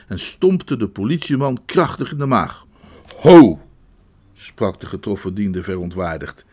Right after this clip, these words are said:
en daalde plotseling af tot menselijk niveau. Zijn linkerhand kwam los van de riem en nam de kraag van de agressor deskundig vast.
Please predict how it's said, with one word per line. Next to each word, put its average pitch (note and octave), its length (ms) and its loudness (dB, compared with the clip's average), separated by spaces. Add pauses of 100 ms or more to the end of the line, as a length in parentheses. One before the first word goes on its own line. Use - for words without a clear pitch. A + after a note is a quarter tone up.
(260)
en F#2+ 160 -8
daalde G2 280 -2
plotseling G#2+ 500 -4
af G#2 220 -6
tot G2 200 -6
menselijk G#2+ 480 -4
niveau. A2 400 -6 (640)
Zijn G2 360 -8
linkerhand A#2+ 600 -4
kwam G2+ 240 -2
los C3 260 -6
van G2+ 180 -4
de G2+ 100 -2
riem E3+ 420 -2 (200)
en G#2 120 -4
nam G2+ 160 0
de F2+ 80 -6
kraag B2 400 -6
van F#2+ 160 -8
de F#2+ 80 -6
agressor G#2 560 -8
deskundig G#2+ 560 -6
vast. - 360 -10